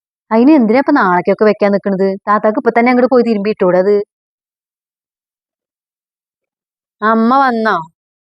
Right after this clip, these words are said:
ഉമ്മ, ഇനിയിപ്പോ എന്തായാലും ഉമ്മ അങ്ങോട്ട് കേറാൻ നിക്കണ്ട. കുട്ടിന്റെ കുറച്ച് തുണികൾ കല്ലിൽ കൊണ്ടേ ഇരിച്ചിട്ടുണ്ട് തിരുമ്പാനേ, അതൊന്ന് തിരുമ്പിയിട്ടിട്ട് കേറിയാ മതി. ടോളി, ഞാൻ രാവിലെ അങ്ങോട്ട് പോയതാണ്.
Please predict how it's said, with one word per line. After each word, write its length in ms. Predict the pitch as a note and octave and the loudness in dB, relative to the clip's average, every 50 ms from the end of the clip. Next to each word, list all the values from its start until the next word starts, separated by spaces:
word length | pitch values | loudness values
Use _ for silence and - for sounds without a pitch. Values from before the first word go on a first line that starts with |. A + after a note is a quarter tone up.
| _ - G3+ | _ -16 -10
ഉമ്മ, 140 | G#3 A3+ B3 B3 A#3 G#3+ G3 - _ _ - | -6 -4 -2 -2 -2 -4 -6 -8 _ _ -14
ഇനിയിപ്പോ 200 | G#3 A3 C4+ C4 | -6 -2 0 0
എന്തായാലും 260 | A#3+ A3 A3 A#3 A#3+ B3+ | 2 2 0 0 0 0
ഉമ്മ 100 | A#3+ A3+ | -2 -2
അങ്ങോട്ട് 180 | A3+ A3 - C4 | -4 -4 -2 0
കേറാൻ 260 | G#3+ F#3+ F#3 F3+ F#3 G3 | 2 2 2 0 0 -2
നിക്കണ്ട. 280 | G3 - - F3+ E3+ E3+ E3 - | -4 -6 -6 -6 -4 -4 -4 -6
കുട്ടിന്റെ 240 | G#3 - F#3+ G3 A3 - | -6 -6 -4 -4 -2 -2
കുറച്ച് 200 | A3 F#3 A3 G#3 - | -4 -4 -6 -6 -4
തുണികൾ 260 | A3 G3+ F#3+ F#3 G3 G3 - | -2 0 0 0 0 0 0
കല്ലിൽ 200 | G#3 F#3+ F#3 F3+ F#3 G3 | 0 0 0 0 -2 -2
കൊണ്ടേ 180 | F#3+ F3+ F#3+ F#3+ | -2 0 0 -2
ഇരിച്ചിട്ടുണ്ട് 360 | F3+ - - F3 - F3+ E3+ - | -2 -4 -8 -10 -8 -8 -6 -6
തിരുമ്പാനേ, 440 | G3 E3+ E3+ D#3+ E3 E3 E3 E3+ E3 D3+ _ _ _ _ _ - | -4 -4 -2 -2 -2 -2 -2 -4 -6 -8 _ _ _ _ _ -6
അതൊന്ന് 200 | F3 G3 G#3+ G#3+ | -4 -4 -2 0
തിരുമ്പിയിട്ടിട്ട് 420 | B3+ F#3+ F3+ F3+ G#3+ - F3 F#3+ F#3+ G#3 | 0 0 0 0 -2 -2 0 0 2 2
കേറിയാ 240 | F#3+ F3 E3+ E3+ E3+ F3 | 2 2 2 0 -2 -4
മതി. 160 | E3 D#3+ D#3+ - | -6 -8 -6 -2
ടോളി, 200 | F3 E3 D3+ C#3+ C#3 _ _ _ _ _ _ _ - F3+ | -2 -2 -2 -4 -8 _ _ _ _ _ _ _ -8 -6
ഞാൻ 120 | F3+ G3 A3+ A#3 G#3+ | -2 0 0 0 0
രാവിലെ 420 | F#3 E3+ E3 E3 F3 G3+ A3+ A#3+ A3+ | 2 2 2 2 0 0 0 0 -2
അങ്ങോട്ട് 200 | G3+ G3 G#3 - G3 | -2 -4 -4 -2 -2
പോയതാണ്. 520 | E3+ D#3+ D#3 D#3+ D#3+ E3 F#3 F3+ E3 D3+ | -2 -2 -2 -4 -2 -2 -2 -2 -2 -6